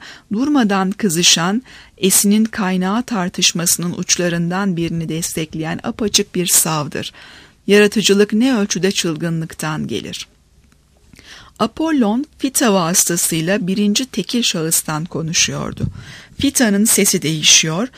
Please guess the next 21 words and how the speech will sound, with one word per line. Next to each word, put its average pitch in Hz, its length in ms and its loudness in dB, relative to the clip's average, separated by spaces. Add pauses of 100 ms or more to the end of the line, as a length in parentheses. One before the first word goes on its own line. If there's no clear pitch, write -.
(300)
modern 269 480 4
bir 247 140 4
medyumunki 202 760 2
gibi 190 200 -2
titreyerek 196 760 -2
boğuklaşıyor 175 840 2
ve 254 80 0
genizden 202 680 2
geliyordu. 73 640 -8 (640)
Tanrı'nın 214 680 4
tam 277 320 0
nöbet 202 360 2
anında 165 640 -2 (380)
ya 190 140 4
da 220 120 4
sözcüğün 214 680 2
kökünün 185 540 0
geldiği 175 420 0
tam 247 280 0
anlamla 170 680 -2 (920)
enteo 247 640 2